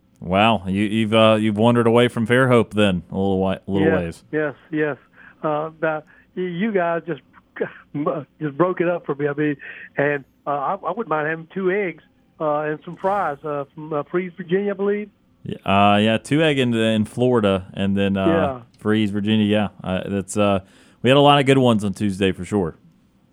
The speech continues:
Speaker 2: And maybe, uh, just sit down and eat 'em in Couch, Florida.
Speaker 1: I think you're about to get 'em all in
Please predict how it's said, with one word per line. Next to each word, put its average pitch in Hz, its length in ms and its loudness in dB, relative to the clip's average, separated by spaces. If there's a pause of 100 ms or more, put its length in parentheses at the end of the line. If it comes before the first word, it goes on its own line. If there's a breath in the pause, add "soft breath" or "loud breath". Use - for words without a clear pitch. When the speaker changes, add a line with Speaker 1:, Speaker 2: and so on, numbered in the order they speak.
Speaker 2:
And 160 80 0
maybe, 185 320 -2
uh, 170 120 -4 (120)
just 170 140 -12 (100)
sit 185 140 -6
down 170 240 -4
and 160 80 -6
eat 170 100 -4
'em 170 80 -8
in 156 140 -6
Couch, 170 260 -4 (100)
Florida. 151 360 -4 (420)
Speaker 1:
I - 40 -14
think 127 200 -2
you're 123 80 0
about 110 280 2
to 113 40 -6
get 107 140 0
'em 107 100 0
all 107 220 2
in 113 240 0